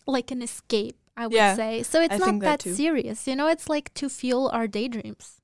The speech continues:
Speaker 1: you know?
Speaker 2: Yeah, I think people also enjoy it, and I think that's one of the reasons why it's been so popular lately, that people just really like the escapism. And of course, if, like,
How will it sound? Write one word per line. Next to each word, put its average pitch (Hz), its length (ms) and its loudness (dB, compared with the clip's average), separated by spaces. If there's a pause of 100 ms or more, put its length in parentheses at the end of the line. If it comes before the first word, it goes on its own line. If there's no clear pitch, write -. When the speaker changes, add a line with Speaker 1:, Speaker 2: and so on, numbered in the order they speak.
Speaker 1:
you 254 140 -16
know? 220 60 -2
Speaker 2:
Yeah, 202 180 4
I 196 80 2
think 247 200 2
people 277 200 2
also 247 220 6
enjoy 214 240 6
it, - 80 4
and 202 80 4
I 196 60 2
think 208 140 0
that's 190 300 0
one 185 240 -4
of 196 80 -2
the 170 100 -8
reasons 175 280 -4
why 156 320 -4
it's 170 160 -10
been 180 180 -6
so - 140 -6
popular 175 440 -8
lately, 165 360 -6 (340)
that 190 80 -4
people 196 240 2
just 185 220 0
really 175 180 4
like 165 240 2
the - 100 -6
escapism. 156 680 -4
And 160 100 -6
of 196 140 -8
course, 170 340 -6
if, - 160 -12
like, 156 200 -8